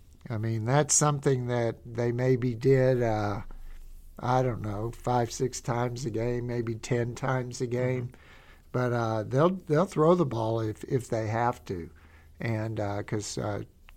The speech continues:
Speaker 1: Travis Reeve has always thrown the ball wherever he's been. Um, and he's got a quarterback who, uh, is not, I mean, let, let's face it, you, you've seen the numbers. Last year he didn't throw very much.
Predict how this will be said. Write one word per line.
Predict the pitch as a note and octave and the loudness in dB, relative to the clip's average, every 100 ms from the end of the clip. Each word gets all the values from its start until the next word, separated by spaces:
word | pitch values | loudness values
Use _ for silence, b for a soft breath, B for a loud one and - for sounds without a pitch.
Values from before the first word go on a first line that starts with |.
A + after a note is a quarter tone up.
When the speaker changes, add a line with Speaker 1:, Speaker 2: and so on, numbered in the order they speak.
| - - | -20 -16
Speaker 1:
Travis | - C3+ C#3 B2 - | 0 2 4 0 0
Reeve | C3 C#3 | 4 4
has | A#2+ A2 | 2 -2
always | A#2 C3+ D3 B2+ | 2 4 4 2
thrown | - G#2 G#2+ G2 | -2 -6 -6 -6
the | |
ball | F#2 G#2 G2+ | -6 -6 -4
wherever | G#2+ A2+ B2 A#2 | -4 -2 -2 -2
he's | G#2 G2 | -6 -8
been. | - B2+ B2+ G#2 G2+ b b b b - - | -4 0 0 -2 -6 b b b b -20 -14
Um, | - A2+ A2+ A2 G#2+ | -8 -4 -4 -4 -4
and | A2 G#2 G#2+ | -6 -6 -6
he's | A#2 B2 | -4 -2
got | - D3+ | 2 4
a | C#3+ | 2
quarterback | - D3 D3 D#3 C3 A#2+ A2+ A2 | 4 4 6 4 2 2 0 0
who, | B2+ B2 A#2+ A#2 | 2 4 4 4
uh, | A2+ G#2+ G#2 F#2 - - b b b b b b b b - | 2 2 0 -4 -10 -20 b b b b b b b b -12
is | - C3 A2 A2+ | 0 0 0 -2
not, | A#2+ C3+ D#3+ D#3+ E3+ - - | 0 4 6 6 4 0 -2
I | C3+ | 2
mean, | C#3 C3 | 4 6
let, | B2 C#3+ C#3+ | 8 8 8
let's | D#3 C3+ | 2 2
face | - B2+ A2 | 2 0 0
it, | A#2+ | 0
you, | C#3+ C#3+ | 0 0
you've | D#3+ D#3 | 0 0
seen | D3 C3+ A#2+ | 2 2 2
the | A2 | 0
numbers. | A2 A2 A2+ A#2 B2+ | -4 -6 -4 -4 0
Last | B2+ B2 - | 0 0 0
year | B2 | 0
he | A2+ | 2
didn't | A2 A#2 G#2 | 0 -4 -6
throw | - A#2 A#2 | -6 -4 -4
very | G#2+ G#2+ G2+ | -4 -6 -4
much. | G#2 A#2+ A#2 G2+ - - | -2 0 0 -2 -6 -12